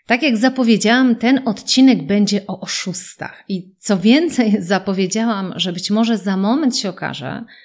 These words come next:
że ty też jesteś czasami takim oszustem albo oszustką. Ale zanim o tym, zanim dokładnie do sedna przejdę, to może najpierw powiem słów kilka o tym, skąd znowu inspiracja do tego podcastu.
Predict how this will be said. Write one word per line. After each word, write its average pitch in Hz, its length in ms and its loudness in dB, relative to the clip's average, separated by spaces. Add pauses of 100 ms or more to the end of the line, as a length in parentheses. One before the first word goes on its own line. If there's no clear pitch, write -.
(280)
że 196 140 0
ty 226 140 2
też - 420 -4
jesteś 180 520 -4
czasami 202 460 -6
takim 202 340 -6
oszustem - 720 -6
albo 156 260 -8
oszustką. - 880 -4 (260)
Ale 233 200 4
zanim 311 440 0
o 190 160 -6
tym, 160 400 -8
zanim 247 400 4
dokładnie 226 420 -2
do 190 120 -2
sedna 156 380 -6
przejdę, - 600 -10 (580)
to 226 80 4
może 349 480 2
najpierw 285 400 0
powiem 285 260 2
słów 294 300 -6
kilka 254 440 0
o 214 120 -4
tym, 220 200 0
skąd 240 340 0
znowu 214 360 0
inspiracja 165 920 -6
do 165 100 -12
tego 151 200 -10
podcastu. - 720 -14